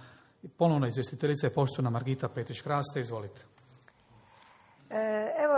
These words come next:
Speaker 2: u, na svojim, e, klupama primili ste, e, dru-,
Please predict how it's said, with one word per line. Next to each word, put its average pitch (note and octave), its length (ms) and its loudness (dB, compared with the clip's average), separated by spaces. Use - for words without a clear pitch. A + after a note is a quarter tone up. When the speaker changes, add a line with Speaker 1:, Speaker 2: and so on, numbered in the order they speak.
Speaker 2:
u, A#3 240 0
na A3+ 140 -2
svojim, A3 420 -4
e, G3 300 -4
klupama C4 360 0
primili A#3 300 -4
ste, G3+ 180 -6
e, G3 960 -2
dru-, B3+ 160 -10